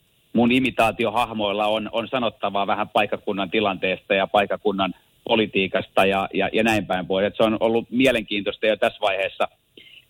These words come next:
ö, tota, perehtyä näihin eri paikkakuntiin ja minkälaiset asiat siellä puhuttaa. Et joissakin rakennetaan kovasti uutta urheilukenttää ja toisessa se voi olla, että siellä on, siellä on joku, joku business mennyt pikkasen,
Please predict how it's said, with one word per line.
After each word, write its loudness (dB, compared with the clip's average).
ö, 0
tota, 2
perehtyä 0
näihin -2
eri 0
paikkakuntiin -2
ja -2
minkälaiset 0
asiat 0
siellä 0
puhuttaa. -2
Et -6
joissakin 0
rakennetaan 0
kovasti 2
uutta 0
urheilukenttää 0
ja 0
toisessa 0
se -4
voi 4
olla, 0
että -8
siellä 0
on, -4
siellä 2
on 2
joku, -2
joku 2
business 2
mennyt 0
pikkasen, 2